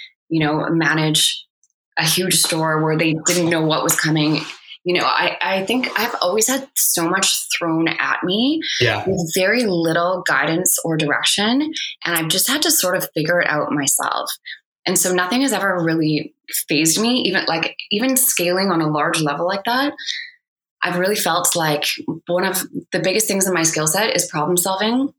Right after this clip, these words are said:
Speaker 1: and also, you know, being able to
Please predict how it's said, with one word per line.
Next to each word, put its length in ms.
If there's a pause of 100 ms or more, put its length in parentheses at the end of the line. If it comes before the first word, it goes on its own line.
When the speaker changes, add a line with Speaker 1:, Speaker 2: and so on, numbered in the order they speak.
(440)
Speaker 1:
and 100
also, 520
you 180
know, 120
being 220
able 340 (140)
to 420